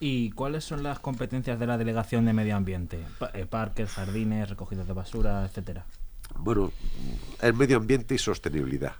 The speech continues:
Speaker 2: Son
Speaker 1: Ujú.
Speaker 2: dos, son dos concejalías. Eh,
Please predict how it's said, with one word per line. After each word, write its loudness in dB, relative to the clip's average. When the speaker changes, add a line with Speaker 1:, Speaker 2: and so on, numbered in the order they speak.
Speaker 2:
Son -4
Speaker 1:
Ujú. 6
Speaker 2:
dos, 4
son -4
dos -2
concejalías. 0
Eh, -2